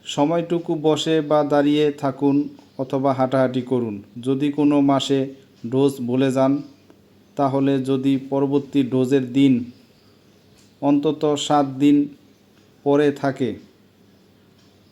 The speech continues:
পরবর্তী ডোজের দিনটি অন্তত সাত দিন পরে থাকে, তবে মনে পড়ার সাথে সাথে ট্যাবলেটটি খেয়ে নিন। কিন্তু যদি পরবর্তী ডোজের দিনটি সাত দিনের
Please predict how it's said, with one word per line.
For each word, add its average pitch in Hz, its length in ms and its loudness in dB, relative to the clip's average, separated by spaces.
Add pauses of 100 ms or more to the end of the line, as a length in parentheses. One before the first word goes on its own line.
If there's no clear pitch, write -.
(1300)
পরবর্তী 156 500 0
ডোজের 143 400 4 (920)
দিনটি 147 480 2
অন্তত 143 500 0
সাত 139 260 0
দিন 143 240 2
পরে 143 260 2
থাকে, 139 340 -2 (180)
তবে 135 260 0
মনে 139 300 2 (100)
পড়ার 139 320 0 (200)
সাথে 135 320 -4
সাথে 139 360 0 (480)
ট্যাবলেটটি 135 580 0
খেয়ে 135 300 0
নিন। 135 220 2 (640)
কিন্তু 156 420 -2
যদি 147 280 2
পরবর্তী 147 600 -2 (300)
ডোজের 135 400 0 (560)
দিনটি 147 580 0
সাত 143 280 0
দিনের 143 400 2